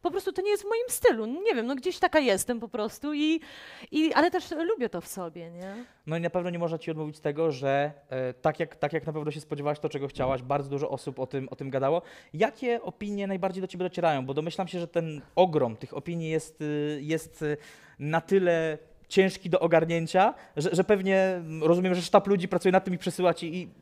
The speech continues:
Speaker 2: to, co, to, co, to, co do, do ciebie dotarło, to, co wyciągnęłaś z tej konferencji.
Speaker 1: Jeszcze, jeszcze wracając do
Speaker 2: No, no, no.
Speaker 1: wejścia.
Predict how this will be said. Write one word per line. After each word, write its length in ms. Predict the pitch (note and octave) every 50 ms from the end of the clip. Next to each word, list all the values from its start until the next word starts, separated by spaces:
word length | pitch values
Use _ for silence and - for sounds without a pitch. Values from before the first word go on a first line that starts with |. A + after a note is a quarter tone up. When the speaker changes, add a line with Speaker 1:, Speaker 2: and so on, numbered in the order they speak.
| _ -
Speaker 2:
to, 120 | - F#3+
co, 120 | F#3 G3 F3
to, 100 | G3 F3+
co, 140 | - F#3+
to, 140 | E3 - -
co 120 | - G3+ F#3
do, 80 | E3+ E3+ - -
do 100 | D3+ D#3+
ciebie 180 | - F3 F3+
dotarło, 240 | E3+ E3 F3+ F3 E3+
to, 100 | E3 E3
co 120 | - F3
wyciągnęłaś 360 | D#3+ D#3+ - E3+ D#3+ E3 D#3+ D#3+
z 40 |
tej 100 | - D3+
konferencji. 400 | - D3+ - D#3+ B3 - - -
Speaker 1:
Jeszcze, 200 | A#3+ - - -
jeszcze 180 | C4 A#3+ - C4+
wracając 500 | A3+ C4 C4+ - - C#4+ C#4 C4+ C4 -
do 80 | - -
Speaker 2:
No, 60 | D3+ F3
no, 100 | C#4 C4+
no. 60 | D#3+
Speaker 1:
wejścia. 360 | F3+ A3 - G#3+ F#3+ F#3+ F#3